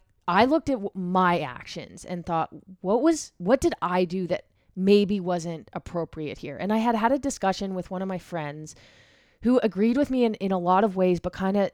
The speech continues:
he kinda said, like, "I just, I don't know, like, maybe it would have been better to kinda go about it in a bit more of, like, a moderate, with a more moderate approach." And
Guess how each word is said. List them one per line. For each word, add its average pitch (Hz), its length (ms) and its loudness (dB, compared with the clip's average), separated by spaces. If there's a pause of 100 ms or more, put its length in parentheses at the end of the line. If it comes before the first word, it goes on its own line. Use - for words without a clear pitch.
he 233 200 0
kinda 269 240 2
said, 190 340 2
like, 165 240 -2 (720)
"I 208 120 6
just, 269 300 0
I 208 120 4
don't 269 140 4
know, 285 180 4
like, 226 220 0
maybe 240 500 4 (160)
it 226 140 4
would 220 100 4
have 220 80 4
been 208 140 -2
better 196 280 2
to 190 100 -10
kinda 202 200 -4
go 190 200 0
about 185 280 2
it 180 120 0
in 185 120 -4
a 175 80 -2
bit 185 240 0
more 185 240 -4
of, 175 80 -2
like, 175 160 -4
a 160 320 -2 (540)
moderate, 170 560 2 (100)
with 185 200 -2
a 196 40 0
more 185 300 0
moderate 156 480 -2
approach." - 520 -16
And 220 220 0